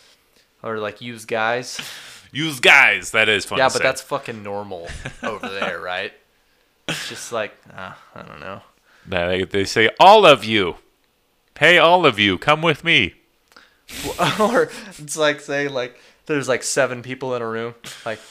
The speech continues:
Speaker 1: "Would all seven of you?" Like, it's just too many fucking words, dude. Like,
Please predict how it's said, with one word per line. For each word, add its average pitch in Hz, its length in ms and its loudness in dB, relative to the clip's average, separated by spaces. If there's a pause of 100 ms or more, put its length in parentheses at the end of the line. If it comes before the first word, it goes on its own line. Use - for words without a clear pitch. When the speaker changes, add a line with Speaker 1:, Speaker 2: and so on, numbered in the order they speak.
Speaker 1:
"Would 147 160 2
all 151 260 2
seven 139 460 -2
of 98 160 -8
you?" 98 260 -8
Like, 117 360 -4 (400)
it's 156 320 -6
just 180 240 -4
too 175 140 -4
many 185 240 0
fucking 175 380 -6
words, 143 460 0
dude. 131 500 -6
Like, 117 320 -2